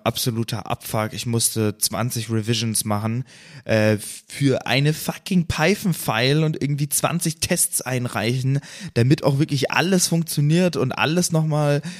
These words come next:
äh, reverten, weil das war dann doch nicht richtig, weil ich da irgendwie dann anders an die api gehe und ja, absoluter Scheiß.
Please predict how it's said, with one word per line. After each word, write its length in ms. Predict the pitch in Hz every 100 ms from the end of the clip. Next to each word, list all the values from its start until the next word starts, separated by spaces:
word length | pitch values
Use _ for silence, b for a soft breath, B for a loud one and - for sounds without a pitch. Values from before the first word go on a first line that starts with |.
| 175 147
äh, 380 | - 123 123 127
reverten, 800 | 120 123 107 120 139 208 170 156
weil 300 | 127 113 147
das 200 | 143 135
war 120 | 131 139
dann 160 | 123
doch 180 | 135 -
nicht 220 | 156 139
richtig, 420 | 139 - 135 123
weil 200 | 117 117
ich 100 | 127
da 100 | 123
irgendwie 360 | 92 123 123 117
dann 160 | 113 98
anders 400 | 113 127 120 -
an 140 | 117
die 140 | 110
api 360 | 98 120 - 117
gehe 320 | 110 107 107
und 200 | 104 101 B B B B B -
ja, 300 | - - -
absoluter 640 | - 101 - 98 95 92 90
Scheiß. 500 | - 95 92 -